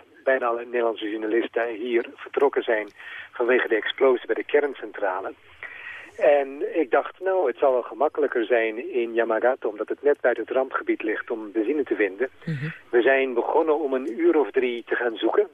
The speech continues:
Speaker 1: Ehm, tot 's avonds laat, eh, zijn we zo'n, eh, honderd kilometer afgereden.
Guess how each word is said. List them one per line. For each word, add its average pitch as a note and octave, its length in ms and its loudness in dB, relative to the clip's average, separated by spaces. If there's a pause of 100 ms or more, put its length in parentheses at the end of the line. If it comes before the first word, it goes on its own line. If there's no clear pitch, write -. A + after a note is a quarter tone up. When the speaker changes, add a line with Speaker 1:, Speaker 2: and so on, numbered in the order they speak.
(600)
Speaker 1:
Ehm, B2+ 680 0 (140)
tot - 200 0
's - 100 -10
avonds C#3+ 340 -2
laat, B2 300 0 (120)
eh, C3 100 2 (320)
zijn A#2 340 0
we A2 280 2
zo'n, A2+ 320 -8
eh, G#2 120 0
honderd C#3 380 0
kilometer B2+ 520 0
afgereden. G#2+ 680 0